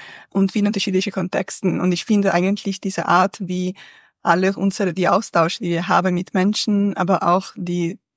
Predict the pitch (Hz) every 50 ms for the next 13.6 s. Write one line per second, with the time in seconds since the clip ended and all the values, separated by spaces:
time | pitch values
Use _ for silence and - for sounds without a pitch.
0 | _ _ _ _ _ _ - - 190 175 202 208 - 208 196 180 - 185 - 202
1 | 180 180 180 - 196 175 175 190 196 202 202 196 202 185 180 180 180 175 185 -
2 | - - 180 170 _ - - 185 175 170 170 180 - - 202 185 185 185 - 180
3 | 165 170 165 170 190 - 175 190 - - - - - - _ - 190 190 190 165
4 | 160 175 175 196 - - 175 180 - - 165 - 170 190 196 - - 233 220 -
5 | - - - - - - - _ _ - - - 180 - - - 170 180 185 202
6 | 214 240 285 - - - - - - 175 175 170 170 170 - 214 - - 175 180
7 | 175 180 180 - - - - 151 170 175 180 - - - 170 - 180 180 175 190
8 | 165 - - - - - 180 - - - - - 175 165 180 - - 175 165 156
9 | 170 180 - - 170 175 180 185 190 190 - - - - - _ - - 170 175
10 | 175 180 185 175 - 185 175 - 185 185 - - 175 160 - _ - 180 - -
11 | 208 202 196 190 - - - 180 170 175 170 165 180 190 208 233 247 254 _ -
12 | - - - _ _ _ - 185 - - 190 - 196 165 170 170 196 - - 202
13 | 180 - - 190 190 - - 170 170 165 190